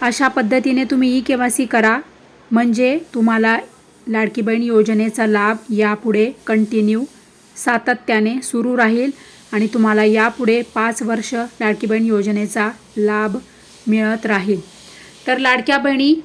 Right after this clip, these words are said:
लक्ष देऊन व्हिडिओ बघा. तर तुम्ही म्हणाल, "ईकेवायसी आम्ही कशी करायची?" तेच मी तुम्हाला आता या व्हिडिओमध्ये सांगणार आहे. बघा,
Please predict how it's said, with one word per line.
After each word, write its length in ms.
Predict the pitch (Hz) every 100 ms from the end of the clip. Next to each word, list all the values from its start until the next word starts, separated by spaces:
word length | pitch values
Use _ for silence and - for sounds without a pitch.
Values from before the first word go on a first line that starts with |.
| - - -
लक्ष 300 | 247 247 -
देऊन 300 | 262 254 269
व्हिडिओ 280 | 262 233 233
बघा. 400 | 233 220 226 294 - - - - - _ - - - - - - - - - -
तर 260 | 262 277 339 339 - - - -
तुम्ही 220 | 269 285
म्हणाल, 400 | 330 320 269 269 320 - - -
"ईकेवायसी 680 | 269 302 302 277 285 - 294
आम्ही 280 | 233 233 254
कशी 220 | 247 -
करायची?" 500 | 269 240 226 - 254 311 -
तेच 180 | 240 233
मी 80 | 247
तुम्हाला 320 | 233 220 220
आता 160 | 214 220
या 200 | 220 214
व्हिडिओमध्ये 520 | 214 214 208 208 247 -
सांगणार 400 | 240 208 196 196
आहे. 240 | 208 196 180 - - - - - -
बघा, 340 | 240 262 311